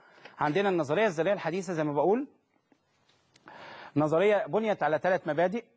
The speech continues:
مبدأ أول، طبيعة مزدوجة للإلكترون، طبيعة موجية، الإلكترون جسم مادي سالب ليه طبيعة موجية. تاني حاجة، المبدأ التاني مبدأ عدم التأكد، اللي هو استحالة تحديد موقع وسرعة الإلكترون مع بعض،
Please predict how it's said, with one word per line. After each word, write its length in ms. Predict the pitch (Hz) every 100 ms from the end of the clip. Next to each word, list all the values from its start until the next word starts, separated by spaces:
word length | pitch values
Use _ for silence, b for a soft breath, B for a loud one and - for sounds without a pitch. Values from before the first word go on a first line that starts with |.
| -
مبدأ 260 | 175 175 160 -
أول، 300 | 175 165 156
طبيعة 440 | 160 147 160 139
مزدوجة 600 | 139 175 135 175 165 143
للإلكترون، 840 | 139 143 147 143 - 156 180 208 208 b b -
طبيعة 340 | 156 175 156
موجية، 460 | 156 147 147 160 180
الإلكترون 580 | 180 156 123 165 165
جسم 360 | 139 175 - 156
مادي 680 | 143 147 180 151 127 143 135
سالب 500 | - 185 165 143 123 _ -
ليه 120 | 160
طبيعة 380 | 165 143 160 147
موجية. 500 | 147 139 151 175 226 - _ b b b
تاني 220 | - 208 190
حاجة، 400 | 175 160 170 190 _ b b b 151
المبدأ 560 | 151 147 170 170 143
التاني 400 | 139 - 170 165
مبدأ 300 | 160 180 143
عدم 400 | 127 147 175 160
التأكد، 600 | 156 - 175 156 156 139 -
اللي 120 | 151
هو 100 | 151
استحالة 680 | 151 147 - 151 - 214 180
تحديد 520 | - 135 135 160 143 - -
موقع 520 | 165 190 165 151 110 -
وسرعة 340 | 156 190 160
الإلكترون 480 | 147 139 - 165 151
مع 120 | 135
بعض، 280 | 143 208